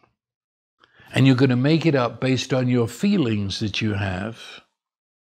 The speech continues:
based on events that happen, and whether you're a success or a failure in your own mind.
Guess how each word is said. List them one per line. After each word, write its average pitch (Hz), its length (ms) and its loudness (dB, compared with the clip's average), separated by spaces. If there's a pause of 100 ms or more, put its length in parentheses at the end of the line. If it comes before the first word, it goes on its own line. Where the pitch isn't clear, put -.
(480)
based 143 340 4
on 127 460 0
events 139 540 0
that 123 100 0
happen, 113 640 -4 (680)
and 110 160 -2
whether 117 200 0
you're 113 200 0
a 104 40 -4
success 123 580 -2
or 110 120 -2
a 104 60 -2
failure 113 520 -2 (520)
in 117 160 0
your 107 160 4
own 101 180 2
mind. 92 420 -6